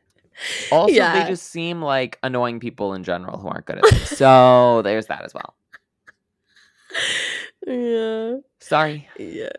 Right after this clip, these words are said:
Speaker 2: Yeah. It's
Speaker 1: Look.
Speaker 2: tough. It's a, it's a tough time to be a Meghan and Harry fan. It's like,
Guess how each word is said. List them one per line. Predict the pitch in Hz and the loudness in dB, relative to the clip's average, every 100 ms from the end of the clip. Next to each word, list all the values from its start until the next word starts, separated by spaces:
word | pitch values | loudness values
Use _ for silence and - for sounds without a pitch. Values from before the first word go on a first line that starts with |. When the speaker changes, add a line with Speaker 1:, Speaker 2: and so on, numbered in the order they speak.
| _ _ _ _ _ _ _ - | _ _ _ _ _ _ _ -10
Speaker 2:
Yeah. | - 220 - - - _ _ _ - | -6 -6 -8 -12 -18 _ _ _ -4
It's | 247 294 359 | 0 0 0
Speaker 1:
Look. | - | -4
Speaker 2:
tough. | - - - | -4 -4 -4
It's | 240 269 | -4 -2
a, | 285 254 | -6 -4
it's | - 294 302 - - | -2 -2 -2 -6 0
a | 440 | 2
tough | 285 277 _ | 2 0 _
time | - 311 208 185 185 | 0 4 4 2 -4
to | 185 | -4
be | 185 185 | -2 -2
a | 185 185 180 | -2 -4 -8
Meghan | - 214 196 190 190 | -8 -2 -2 0 -2
and | 190 | -2
Harry | 196 185 185 | -4 -4 -4
fan. | 190 180 185 190 | -6 -8 -6 -8
It's | 202 - | -8 -4
like, | 202 190 185 | -2 -2 -6